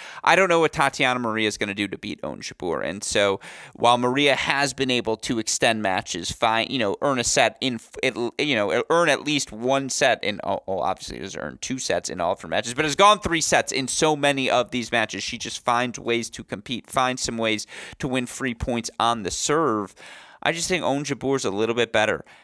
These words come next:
at everything than Tatiana Maria on the court. And so when I look at this match, I'm looking for ways to find value with Ons Jabeur. Now, again,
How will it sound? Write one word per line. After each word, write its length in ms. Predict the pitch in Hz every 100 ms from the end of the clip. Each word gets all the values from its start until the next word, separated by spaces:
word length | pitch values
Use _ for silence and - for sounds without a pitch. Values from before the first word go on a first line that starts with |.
| _
at 220 | - 110 -
everything 540 | 110 110 110 113 98
than 200 | 98 98
Tatiana 560 | 98 117 98 - 98 92
Maria 460 | 92 82 95 92 -
on 280 | 95 98 87
the 80 |
court. 340 | - 131 127 -
And 120 | 90
so 180 | - 101
when 200 | 95 98
I 180 | 90 95
look 340 | 90 107 - -
at 260 | 101 104 -
this 260 | 98 -
match, 320 | 104 110 110
I'm 140 | - 95
looking 240 | 101 120
for 160 | 110 104
ways 320 | 101 98 98
to 100 | -
find 380 | - 107 98 101
value 520 | - 95 95 98 85 -
with 280 | 101 - -
Ons 380 | - 98 101 98
Jabeur. 480 | 90 78 101 98 87
Now, 340 | 87 95 90 92 - - -
again, 360 | 123 139 123